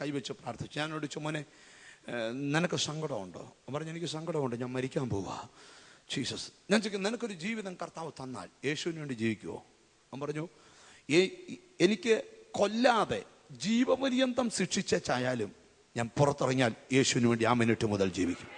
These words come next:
ആ ചെറുപ്പക്കാരൻ്റെ ദേഹത്ത് കൈവെക്കുമ്പോൾ പരിശുദ്ധാത്മാവ് എന്നോട് പറഞ്ഞു, "ഇവൻ്റെ പ്രാണന് ഒരു ദോഷവും വരത്തില്ല."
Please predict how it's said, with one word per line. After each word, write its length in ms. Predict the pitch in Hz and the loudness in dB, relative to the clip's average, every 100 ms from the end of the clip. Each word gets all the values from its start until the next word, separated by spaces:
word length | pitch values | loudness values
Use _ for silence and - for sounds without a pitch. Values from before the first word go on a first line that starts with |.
| - - - - - - - - - | -16 -16 -18 -20 -20 -20 -20 -6 -2
ആ 40 | |
ചെറുപ്പക്കാരൻ്റെ 640 | 131 175 175 180 185 175 | 4 6 8 8 8 6
ദേഹത്ത് 340 | 160 190 175 208 | 4 4 2 2
കൈവെക്കുമ്പോൾ 600 | 190 233 - 107 98 92 - - | 2 2 2 -2 -4 -4 -4 0
പരിശുദ്ധാത്മാവ് 600 | 143 156 - 131 147 139 | 0 0 0 0 2 4
എന്നോട് 200 | 151 151 | 8 10
പറഞ്ഞു, 380 | 143 143 139 123 - - - | 10 8 4 2 -2 -14 2
"ഇവൻ്റെ 260 | 131 139 | 4 4
പ്രാണന് 600 | 131 - 127 139 135 127 110 - - - | 2 2 4 2 2 0 -2 -6 -10 6
ഒരു 160 | 135 139 | 6 8
ദോഷവും 440 | 123 120 - 107 | 2 0 -2 -2
വരത്തില്ല." 680 | 104 127 175 170 - - | -4 -2 -4 -6 -8 -12